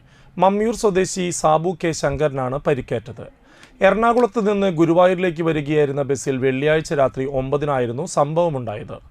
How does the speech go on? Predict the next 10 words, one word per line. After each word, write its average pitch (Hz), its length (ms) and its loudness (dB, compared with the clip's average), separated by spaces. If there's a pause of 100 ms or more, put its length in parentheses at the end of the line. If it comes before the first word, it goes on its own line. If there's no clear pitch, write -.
(400)
ബസ്സിൽ 202 360 2
സ്ത്രീകളുടെ 196 580 0
സീറ്റിലിരുന്ന് 165 720 -4
ശല്യമുണ്ടാക്കിയ 147 800 -2
ഫാസിലിനെ 139 540 -2
കണ്ടക്ടർ 131 560 -4
പുറകിലേക്ക് 139 580 -2
മാറ്റിയിരുത്തി. 131 680 -4 (500)
ഇതിൽ 190 220 -2 (100)
പ്രകോപിതനായ 185 720 2